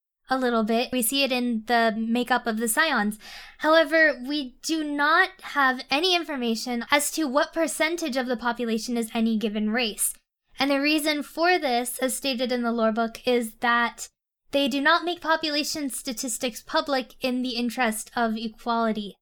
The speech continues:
Another thing that we also found out in the lore book is that they guard all the knowledge that they deem dangerous. And of course, they, we don't know. My guess is it's the Forum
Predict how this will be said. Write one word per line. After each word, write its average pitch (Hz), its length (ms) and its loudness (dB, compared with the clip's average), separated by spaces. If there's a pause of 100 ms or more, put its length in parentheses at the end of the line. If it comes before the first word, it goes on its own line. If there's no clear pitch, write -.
Another 320 480 2
thing 302 540 -2
that 240 340 2 (300)
we 269 160 -2
also 269 320 4
found 254 300 2
out 233 140 2
in 226 100 2
the 220 100 2
lore 208 180 2
book 214 240 0
is 220 160 0
that 233 300 2 (100)
they 240 160 0
guard 294 600 2 (100)
all 262 200 4
the 285 120 -2
knowledge 262 420 2
that 247 220 0
they 247 120 0
deem 233 280 0
dangerous. 214 800 0
And 254 200 2
of 233 120 -4
course, 262 320 2 (400)
they, 277 640 4
we 269 160 2
don't 247 300 2
know. 226 280 6
My 240 220 2
guess 220 280 0
is 294 160 -2
it's 302 220 -8
the 339 120 2
Forum 339 420 2